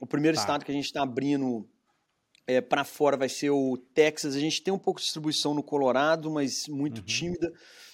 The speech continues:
Speaker 1: É, você consegue comprar, é, pela Amazon, a Amazon entrega, é, pra
Speaker 2: Uhum.
Speaker 1: você. No seu caso aí no Texas, você tá com sorte, porque até o final do ano nós vamos tá com distribuição e operação aí.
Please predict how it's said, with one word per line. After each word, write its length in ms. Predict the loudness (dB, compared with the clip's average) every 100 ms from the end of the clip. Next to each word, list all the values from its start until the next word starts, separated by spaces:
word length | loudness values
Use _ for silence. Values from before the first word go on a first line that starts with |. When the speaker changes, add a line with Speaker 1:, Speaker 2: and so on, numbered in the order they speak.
| -20 _
Speaker 1:
É, 480 | 0 4 6 6 4
você 200 | -2 -4
consegue 320 | 0 0 0 -2
comprar, 500 | -4 0 2 0 -2 _ 2 4
é, 240 | 6 6
pela 380 | 4 8 8 10
Amazon, 300 | 4 2 2
a 80 | 2
Amazon 260 | 0 0 -4
entrega, 520 | 0 2 4 2 -2 _ -2
é, 400 | 4 6 6 2
pra 160 | 0 0
Speaker 2:
Uhum. 60 | 0
Speaker 1:
você. 460 | -2 -4 -4 -4 -10 -20 _ -6
No 80 | -2
seu 220 | 2 2
caso 320 | 4 2 2
aí 60 | 0
no 100 | 0
Texas, 460 | 4 4 4 -2
você 100 | -8
tá 120 | -4 -4
com 160 | -2
sorte, 460 | -4 2 2 2 -4
porque 160 | 0
até 220 | 0 4 6
o 420 | 6 6 6 4
final 340 | 0 2 2
do 180 | 2 0
ano 220 | 0 0 0
nós 200 | 0 -2
vamos 180 | -4 0
tá 140 | 0
com 180 | 0 -6
distribuição 880 | -6 -6 -2 -2 -2 -4 -2 -2 -2
e 120 | 0
operação 680 | 0 0 -2 -4 -4 -2 0
aí. 260 | -2 -4